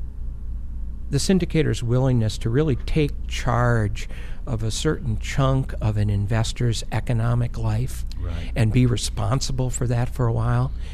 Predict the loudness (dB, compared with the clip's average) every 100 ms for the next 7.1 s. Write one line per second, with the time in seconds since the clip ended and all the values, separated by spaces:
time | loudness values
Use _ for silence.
0 | -4 -2 -2 -4 -6 -6 -4 2 6 6
1 | 4 4 4 4 4 2 0 2 4 2
2 | 0 -2 -2 -2 -2 -2 2 4 4 2
3 | 2 2 2 0 2 4 4 4 4 6
4 | 8 8 8 6 6 4 4 4 2 0
5 | 2 4 6 4 2 2 2 2 4 4
6 | 4 2 4 4 4 2 -2 2 4 6
7 | 4